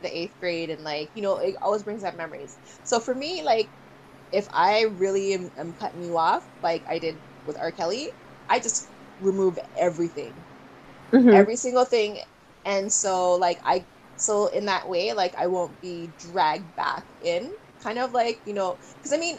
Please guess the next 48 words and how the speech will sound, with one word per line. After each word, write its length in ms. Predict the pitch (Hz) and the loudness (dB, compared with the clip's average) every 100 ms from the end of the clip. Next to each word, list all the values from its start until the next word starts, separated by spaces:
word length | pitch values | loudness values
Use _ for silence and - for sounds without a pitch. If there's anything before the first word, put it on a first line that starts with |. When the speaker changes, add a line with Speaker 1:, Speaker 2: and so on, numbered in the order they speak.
| - | -8
Speaker 1:
I'm, 340 | 139 190 202 - - - - | -6 -4 -6 -10 -18 -20 -12
was 340 | 185 190 - - - | -8 -8 -10 -12 -6
born 200 | 165 175 | -4 -4
in 360 | 180 180 170 - - | -8 -10 -16 -18 -10
the 140 | 170 - - - | -8 -8 -14 -14
eighties, 600 | 160 165 190 254 277 294 - | -10 -10 -10 -10 -8 -6 -4
so, 380 | - 196 180 170 | -2 2 4 4
like, 340 | 160 127 - | 0 -4 -2
I 100 | - 175 | 0 0
have, 420 | 190 180 180 180 | 2 2 2 0
like, 300 | 170 165 - - - - - - | -2 -4 -8 -20 -20 -20 -20 -12
the 140 | 190 208 | -4 -2
nineties 600 | 175 180 185 180 190 185 | 0 -2 -4 -8 -8 -8
of 80 | 175 | -6
s-, 300 | - - - - | -6 -6 -8 -8
was 180 | 185 180 | -6 -6
when 160 | 185 175 | -6 -6
I 40 | |
went 140 | 170 180 | -6 -4
to 60 | |
school, 400 | - - 254 254 | -6 -2 2 2
and 100 | 214 | 2
that's, 180 | 180 - | -4 -8
like, 140 | 175 170 | -8 -8
a 40 | |
big 220 | 170 175 | -10 -12
chunk 260 | - 175 220 | -10 -12 -10
of 140 | 220 | -6
it, 180 | 240 247 165 | -2 -2 -2
and 120 | 185 | -4
it 40 | |
was, 200 | 185 175 | -6 -4
like, 380 | 175 170 165 - - - - - - - | -2 0 -2 -8 -20 -20 -20 -20 -20 -20
for 180 | - 214 | -10 -6
me, 360 | 208 220 202 170 165 | -2 0 0 -2 -2
like, 200 | 170 - - - - | -2 -4 -20 -10 2
that 220 | 185 190 | 2 4
was 220 | 190 175 - | 0 -2 -4
R. 120 | - | -4
Kelly's 360 | 131 147 156 - | -4 -6 -6 -4
time, 300 | 180 156 151 | -4 -4 -6
right, 260 | 156 220 - | -8 -6 -6
in 80 | 175 | -6
R 140 | 202 | -6
and 80 | 226 | -8
B? 100 | 247 | 4
Speaker 2:
Yeah. 280 | 220 190 156 | 8 8 6
Speaker 1:
So, 520 | 202 185 180 175 - | 2 2 4 2 0